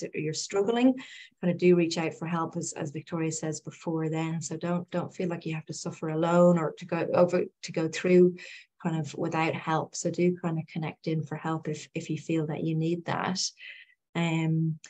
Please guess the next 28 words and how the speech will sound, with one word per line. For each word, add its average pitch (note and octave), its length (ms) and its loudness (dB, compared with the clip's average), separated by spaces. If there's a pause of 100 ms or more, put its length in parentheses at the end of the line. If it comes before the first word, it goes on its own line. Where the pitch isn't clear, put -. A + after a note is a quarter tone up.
(920)
I F#3 80 -2
sort A3 220 6
of, A#3 80 6
I A3 100 6
kind B3 340 0
of A#3+ 60 6
don't A#3+ 100 6
wanna A3 160 8
let A3+ 200 6
you G#3+ 100 8
both G#3 260 8
go A3+ 240 10
either. A3+ 300 10
So A3 140 4
I A3 80 6
don't A3+ 160 6
know, A3 80 2
maybe A#3 340 4
on G#3+ 120 2
a G3+ 140 0
very, A3 340 6
before A#3 380 -4
we A#3 100 -2
finish G#3 300 -6
up, G#3 140 -6
we've G3 120 0
got F#3+ 100 0
about, F3 180 2